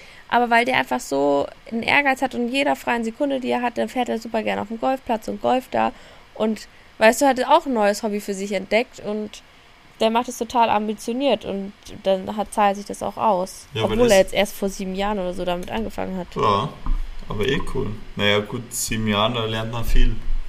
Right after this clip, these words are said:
Speaker 2: Das ist ja das. Kommt allein
Speaker 1: Ja,
Speaker 2: drauf
Speaker 1: aber
Speaker 2: an,
Speaker 1: wenn
Speaker 2: wenn
Speaker 1: du's
Speaker 2: du mit Passion dabei
Speaker 1: vergleichst.
Speaker 2: bist, dann kannst du alles lernen.
Speaker 1: Ja, weil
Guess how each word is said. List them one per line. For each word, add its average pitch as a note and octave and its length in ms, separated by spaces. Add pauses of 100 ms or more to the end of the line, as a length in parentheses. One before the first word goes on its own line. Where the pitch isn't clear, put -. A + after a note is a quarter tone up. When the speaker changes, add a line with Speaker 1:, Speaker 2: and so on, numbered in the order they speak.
(680)
Speaker 2:
Das A#2 140
ist - 60
ja A#2+ 100
das. G#2 260 (420)
Kommt B2 180
allein C3+ 180
Speaker 1:
Ja, A3 180
Speaker 2:
drauf E3 80
Speaker 1:
aber F#3 120
Speaker 2:
an, F3+ 40
Speaker 1:
wenn G3+ 140
Speaker 2:
wenn G#3 180
Speaker 1:
du's C#3+ 80
Speaker 2:
du C#3 60
mit C#3 180
Passion D#3+ 360
dabei G#3+ 120 (120)
Speaker 1:
vergleichst. F#3+ 220
Speaker 2:
bist, E3+ 280
dann D3+ 80
kannst D#3 280
du C#3 60
alles C3 320
lernen. G#2+ 360 (1800)
Speaker 1:
Ja, A3+ 280 (320)
weil G#3 300